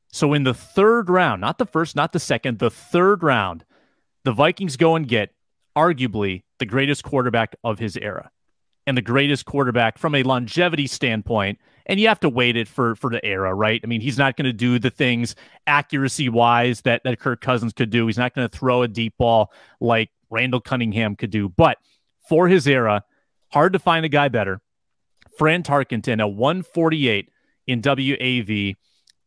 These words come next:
led the Vikings to four Super Bowls, and they found him in the third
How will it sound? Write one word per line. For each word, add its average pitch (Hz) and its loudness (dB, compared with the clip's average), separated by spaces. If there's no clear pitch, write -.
led 151 2
the 185 2
Vikings 156 0
to 139 -2
four 147 0
Super 117 -4
Bowls, 101 -2
and 123 -4
they 107 0
found 131 -2
him 147 -2
in 120 -4
the 104 -2
third 120 -2